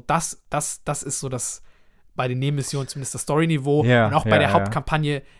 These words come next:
Speaker 1: geht so ein bisschen in diese Richtung, so
Speaker 2: Ja.
Speaker 1: Borderlands und Dead Rising eine Mischung. Und wenn man das mag und da das, das fein ist, dann cool. Aber wie jetzt zum Beispiel Dying Light eins, so eine Geschichte braucht man da nicht erwarten.
Speaker 2: Mhm.
Speaker 1: Ähm, aber man muss sagen, die Geschichte ist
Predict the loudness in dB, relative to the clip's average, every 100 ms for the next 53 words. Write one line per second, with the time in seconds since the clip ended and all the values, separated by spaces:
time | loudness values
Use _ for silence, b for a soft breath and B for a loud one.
0 | b -4 -2 -2 -2 -4 -4 -6 -6 -6
1 | -4 -4 -4 -2 2 2 2 6 8 8
2 | 4 0 -2 -6 -4 -4 -2 -2 -2 -4
3 | -6 -8 -8 -8 -10 -10 -6 -2 -2 0
4 | 0 4 4 0 -12 b b -8 0 2
5 | 2 -2 -4 -4 0 0 2 -2 -4 -6
6 | -6 -4 0 0 0 b b b b -2
7 | 2 4 2 0 -2 -2 -4 0 0 0
8 | 0 -2 -4 -2 -2 -6 -10 -14 _ _
9 | -8 -2 0 0 -2 -4 -6 -6 -4 -4
10 | -6 -6 -8 -8 -6 -8 -2 -2 -2 b
11 | b -10 -10 -4 4 6 6 4 2 0
12 | 0 0 0 -2 -2 -6 -12